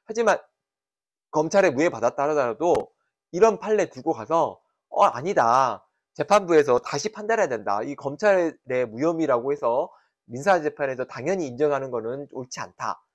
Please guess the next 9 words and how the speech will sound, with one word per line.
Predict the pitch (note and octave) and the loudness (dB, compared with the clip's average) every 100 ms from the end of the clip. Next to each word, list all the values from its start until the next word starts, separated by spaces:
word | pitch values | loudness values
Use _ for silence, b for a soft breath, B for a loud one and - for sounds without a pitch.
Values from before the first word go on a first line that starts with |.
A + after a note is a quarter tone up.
| _ _ - | _ _ -12
그리고 | C3 | -12
검찰 | - C3+ - F#3 F3 - _ _ - | -10 -10 -2 0 0 -6 _ _ -8
그 | A#2+ A#2 | -4 -4
형사와 | - A#3 A#3+ A#3 F3+ C#3+ | -6 -6 0 4 4 2
민사는 | A#2 C#3 C3+ | -2 -6 -6
전혀 | B2+ B2 | -4 -4
다르고 | C#3+ G#2+ B2+ D#3 A#2 D#3+ B3 _ _ _ _ | -4 -4 -4 -2 -2 -2 -4 _ _ _ _
그다음에 | C#3 D3 C#3 C3+ | -2 0 0 -4
실질적인 | - A3 A#3+ G#3 D#3+ C#3+ D3 D#3 | -6 -8 -2 0 0 0 2 0